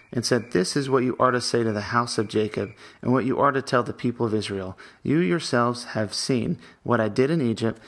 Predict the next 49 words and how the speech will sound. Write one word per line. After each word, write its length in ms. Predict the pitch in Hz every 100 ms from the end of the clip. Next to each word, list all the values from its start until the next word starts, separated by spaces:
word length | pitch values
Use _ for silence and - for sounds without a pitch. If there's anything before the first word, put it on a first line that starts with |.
| - -
and 100 | 120
how 120 | 113
I 60 |
carried 360 | 104 - 143 131
you 60 | 127
on 140 | 113
eagle's 360 | 135 135 135 113
wings 300 | 120 110 107
and 140 | 104
brought 240 | 120 117
you 100 | 113
to 100 | 113
myself. 540 | 110 104 - 110 101 - - - -
Now 140 | 123 123
if 140 | 123
you 120 | 147
obey 280 | 185 135 117
me 120 | 117
fully 420 | 120 - 110 107 104
and 100 | 104
keep 180 | 147
my 160 | - 120
covenant, 460 | - 110 104 107 120
then 160 | 117 -
out 180 | 123 123
of 100 | 117
all 220 | - 123 147
nations 520 | 131 117 - 110 110
you 60 |
will 80 | 113
be 120 | 113
my 140 | 110 110
treasured 500 | - 123 123 131 110
possession. 520 | 117 107 101 - 117 - - - - -
Although 260 | 127 143
the 80 | 135
whole 340 | 120 160 175 -
earth 260 | - 160
is 160 | 139 110
mine, 380 | 113 107 110 110 - -
you 240 | - 123 143
will 140 | 156
be 220 | 127 135
for 200 | 135 135
me 260 | 123 113 107
a 60 | -
kingdom 360 | - 123 120
of 200 | 110 110
priests, 520 | - 131 120 123 -